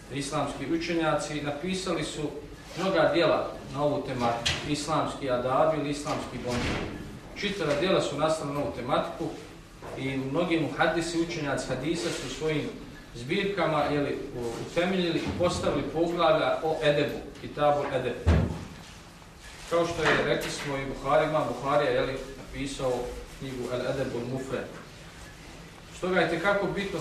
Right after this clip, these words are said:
poznavati sva ova pravila. Iako je autor, odnosno Al-Mundiri, jeli, ovdje naveo samo neke adabe u ovoj skraćenoj zbirci Muslimovog Sahiha, postoje i mnogi drugi, jeli, adabi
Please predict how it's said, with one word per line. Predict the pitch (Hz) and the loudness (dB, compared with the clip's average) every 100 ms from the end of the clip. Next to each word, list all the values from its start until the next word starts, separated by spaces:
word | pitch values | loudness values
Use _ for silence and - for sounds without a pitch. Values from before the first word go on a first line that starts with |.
| - | -2
poznavati | 147 143 165 170 - | -2 2 4 4 2
sva | - 156 | -2 4
ova | 143 127 - | 4 4 4
pravila. | 120 - 110 - 143 | 4 6 4 0 0
Iako | 190 190 175 | 0 0 0
je | 160 | 4
autor, | 180 - - 127 - - - - | 4 4 2 -4 -6 -12 -16 -12
odnosno | 127 127 127 120 117 - - - - - - - - - - - - - - - - - - 123 | -8 -8 -8 -6 -6 -8 -16 -18 -20 -18 -18 -20 -20 -20 -20 -20 -20 -16 -14 -12 -14 -16 -12 -6
Al-Mundiri, | 139 170 156 147 131 | -2 0 0 -2 -2
jeli, | 135 127 | -2 0
ovdje | 143 156 151 131 98 95 - - - - - 123 | 0 0 0 0 -2 -6 -10 -14 -12 -8 -4 0
naveo | 147 165 147 127 | 2 4 2 0
samo | - 190 143 - - 143 | 2 2 2 0 -2 0
neke | 208 - 151 | 0 2 2
adabe | - 120 117 - - - - - - 123 | 2 2 2 0 -4 -10 -14 -18 -16 -10
u | |
ovoj | 123 | -8
skraćenoj | - 147 147 - 117 117 113 | -6 2 2 2 -2 -6 -6
zbirci | 135 135 - | -4 -4 -4
Muslimovog | 120 127 127 123 113 - - | -6 -6 -6 -4 -4 -6 -10
Sahiha, | 117 131 165 170 170 - - - - - - - - | -6 2 2 2 0 -6 -12 -16 -18 -18 -18 -18 -2
postoje | 165 185 - 175 156 143 | 2 2 2 0 0 0
i | |
mnogi | 147 180 160 147 | 0 2 2 2
drugi, | 160 151 127 | 2 0 0
jeli, | 135 135 - | 2 2 0
adabi | 120 127 131 156 | 0 2 4 4